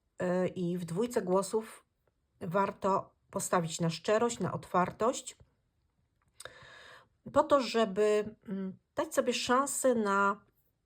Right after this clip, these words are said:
mm, poznanie swoich wizji przyszłości.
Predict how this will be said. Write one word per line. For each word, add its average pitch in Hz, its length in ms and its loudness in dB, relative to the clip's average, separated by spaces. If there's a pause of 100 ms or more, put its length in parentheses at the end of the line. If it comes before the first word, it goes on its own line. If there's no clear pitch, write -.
(400)
mm, 175 520 -8 (680)
poznanie 180 460 -2
swoich 156 580 -4
wizji 156 420 -10
przyszłości. - 1120 -6